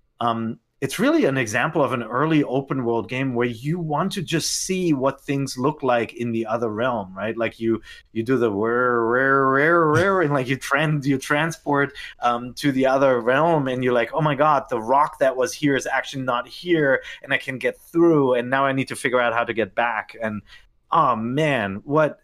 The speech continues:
amazing game design. There was a heart piece that was I think it was elevated in one, one realm, and you went to the other realm in order to get there. Like, just freaking brilliant.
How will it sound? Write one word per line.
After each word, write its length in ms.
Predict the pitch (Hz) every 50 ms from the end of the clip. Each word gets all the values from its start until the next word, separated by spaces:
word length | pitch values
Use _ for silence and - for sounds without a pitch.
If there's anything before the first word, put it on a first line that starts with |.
| -
amazing 720 | - 139 131 127 127 135 147 175 175 160 143 143 127 120 110
game 300 | 113 117 131 135 147 123
design. 400 | 120 98 90 101 90 92 95 98
There 100 | 117 131
was 180 | 147 143 123
a 60 | 135 117
heart 480 | 95 - - - 131 151 147 - -
piece 320 | - - 120 110 101 - -
that 220 | - 101 98 -
was 340 | 110 107 104 101 101 - - - - - - - _ _ - 123
I 20 |
think 220 | 127 131 131 117 113
it 140 | 127 117 104
was 200 | 113 113 - - -
elevated 640 | 123 139 147 147 131 117 120 113 113 110 110 110 110 - 117
in 100 | 113 110
one, 420 | 104 107 113 120 127 131 127 135 - -
one 360 | 120 104 110 117 131 139 135
realm, 480 | 127 120 113 107 107 107 104 104 110
and 160 | 110 113 113 110
you 120 | 110 104
went 160 | 113 120 117 -
to 60 | 110
the 160 | 113 107 101
other 200 | 107 117 135 120
realm 300 | 107 107 104 104 101 101
in 80 | 101 107
order 240 | 104 113 113 104 98
to 120 | - 98
get 320 | 82 - 98 98 - _ -
there. 200 | 104 90 87 90
Like, 200 | 101 98 - -
just 460 | - 135 - - - - - _ _
freaking 440 | - - 151 135 - - 104 98 85
brilliant. 680 | - 95 95 104 113 110 104 90 85 85 85 87 _